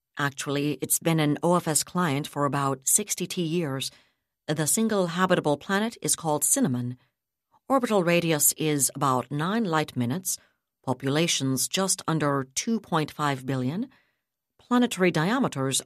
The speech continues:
only point nine six old Earth, but gravity's almost a full standard gravity,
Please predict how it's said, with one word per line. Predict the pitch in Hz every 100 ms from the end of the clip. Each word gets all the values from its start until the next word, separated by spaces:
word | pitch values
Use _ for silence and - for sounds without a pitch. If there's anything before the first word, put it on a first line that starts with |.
| -
only | 233 294 302
point | - _ 254 247
nine | 190 185 185
six | 170 - 185 -
old | - 165 156
Earth, | 165 131 135 - _ _ _ -
but | 160 -
gravity's | 208 285 330 247 214 -
almost | - 226 277 233 220 202 -
a | 147
full | - 233 269
standard | 254 196 185 143 123
gravity, | 131 120 123 127